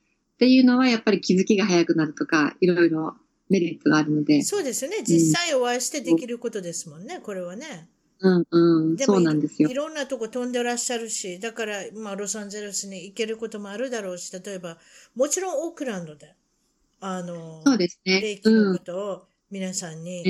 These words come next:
Speaker 1: ね。
Speaker 2: それこそガソリンスタンドの満タンじゃないですけれども、
Speaker 1: うん。
Speaker 2: あれは素晴らしい経験になりますので、
Speaker 1: うん。
Speaker 2: 皆さんもぜひ、
Speaker 1: ね。
Speaker 2: そういったことに興味があったら、
Speaker 1: は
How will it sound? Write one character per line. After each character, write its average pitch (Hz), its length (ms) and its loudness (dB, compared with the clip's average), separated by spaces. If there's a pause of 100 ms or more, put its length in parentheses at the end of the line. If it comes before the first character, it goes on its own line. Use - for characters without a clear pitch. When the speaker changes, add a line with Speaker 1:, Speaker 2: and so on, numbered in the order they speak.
Speaker 1:
ね。 180 80 0
Speaker 2:
そ - 120 -12
れ 202 100 -10
こ - 60 -20
そ 196 160 -10
ガ 185 140 -8
ソ 196 160 -8
リ 185 120 -4
ン 180 60 6
ス 175 100 0
タ 208 140 -14
ン 190 80 -14
ド 180 100 -10
の 175 80 -10
満 196 240 -10
タ 196 140 -10
ン 190 60 -10
じ 175 80 -12
ゃ - 20 -14
な 175 160 -16
い 180 40 -14
で 170 100 -12
す - 120 -12
け 165 100 -20
れ 160 120 -20
ど 160 100 -20
も、 175 320 -14 (420)
Speaker 1:
う 196 40 -14
ん。 - 20 -12
Speaker 2:
あ - 20 -14
れ 131 80 -12
は 190 140 -6
素 196 200 6
晴 160 120 4
ら 156 80 0
し 170 260 -8
い 160 60 -20
経 180 200 -12
験 165 180 -12
に 156 80 -16
な 147 120 -20
り 147 80 -20
ま 156 140 -18
す - 160 -10
の 160 100 -12
で、 156 80 -18
Speaker 1:
う - 20 -16
ん。 165 40 -14
Speaker 2:
皆 202 180 -8
さ 196 120 -8
ん 165 40 -12
も 156 60 -14
ぜ 247 400 -8
ひ、 180 80 0
Speaker 1:
ね。 175 300 2
Speaker 2:
そ - 160 -8
う 208 40 -6
い 196 40 -8
っ - 20 -14
た 190 120 -10
こ 185 120 -10
と 180 120 -10
に 165 120 4
興 190 240 -8
味 175 120 -12
が 156 120 -12
あ 165 40 -12
っ - 140 -20
た 185 100 -8
ら、 175 80 -8
Speaker 1:
は 151 40 -12